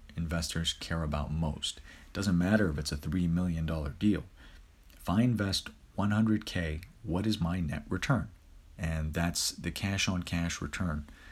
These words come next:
That's what you're gonna present to investors. That's what they're gonna be excited about. And yourself, that's what you're gonna be excited about. Lastly, and my least favorite, is G R M, gross rent multiplier. Now, I usually see this in West Coast.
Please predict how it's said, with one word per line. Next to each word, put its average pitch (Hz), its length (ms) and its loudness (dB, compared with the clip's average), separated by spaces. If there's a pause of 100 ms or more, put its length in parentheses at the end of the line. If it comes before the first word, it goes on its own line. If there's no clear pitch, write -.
(240)
That's 87 280 0
what 92 120 0
you're 90 80 2
gonna 87 140 2
present 80 520 -2
to 80 260 -2
investors. 82 500 -2
That's 85 280 -2
what 76 100 -6
they're 80 100 -2
gonna 78 140 -2
be 76 200 -4
excited 78 420 -2
about. - 280 -6 (420)
And 104 280 6
yourself, 92 500 2
that's - 180 -4
what - 140 -6
you're 107 100 6
gonna 95 140 2
be 73 160 -6
excited 73 320 -4
about. - 300 -10 (1600)
Lastly, 127 840 6 (180)
and 98 200 2
my 95 160 4
least 107 320 6
favorite, 90 520 0 (380)
is 85 200 2
G 95 360 4
R 90 220 -2
M, 78 380 -2
gross 101 380 2
rent 98 280 -2
multiplier. 80 800 -2 (200)
Now, 90 140 4
I 123 100 6
usually 110 400 4
see 95 220 2
this 92 220 2
in 85 160 0
West 92 320 2
Coast. 90 500 0